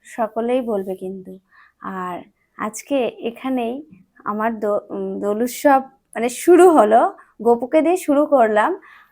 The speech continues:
আর তোমরা কে কিভাবে দোল উৎসব খেলছো আমাকে অবশ্যই জানিও। আর আমার ব্লগটা ভালো লাগলে অবশ্যই একটা লাইক, কমেন্ট করো। তো আজকের মতো ব্লগ এখানেই, দেখা হবে নতুন কোনো ভিডিওতে।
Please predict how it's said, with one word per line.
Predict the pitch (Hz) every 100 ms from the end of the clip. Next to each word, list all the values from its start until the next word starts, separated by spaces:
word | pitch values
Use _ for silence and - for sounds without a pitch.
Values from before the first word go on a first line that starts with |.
| -
আর | 196 196
তোমরা | 240 262 285 311 320
কে | 269 277
কিভাবে | 277 269 277 269 269
দোল | 254 240
উৎসব | 247 - 254 254 _
খেলছো | 254 247 240 240
আমাকে | 226 220 254
অবশ্যই | 220 220 247 302 285
জানিও। | 269 262 262 262 262 - _ -
আর | -
আমার | 196 214 220
ব্লগটা | 214 208 208 226
ভালো | 226 196 202
লাগলে | 214 220 262 - _ _
অবশ্যই | 208 202 220 254
একটা | 247 247
লাইক, | 226 220 220
কমেন্ট | 240 226 226 226
করো। | - 226 220 233 233 _ _ -
তো | 214 -
আজকের | 190 - 240 247
মতো | 247 262
ব্লগ | 247 294 392 - _ -
এখানেই, | 208 202 190 190
দেখা | 214 220 262
হবে | 285 392
নতুন | 294 233 202
কোনো | 202 302 466 _ _
ভিডিওতে। | 208 165 160 165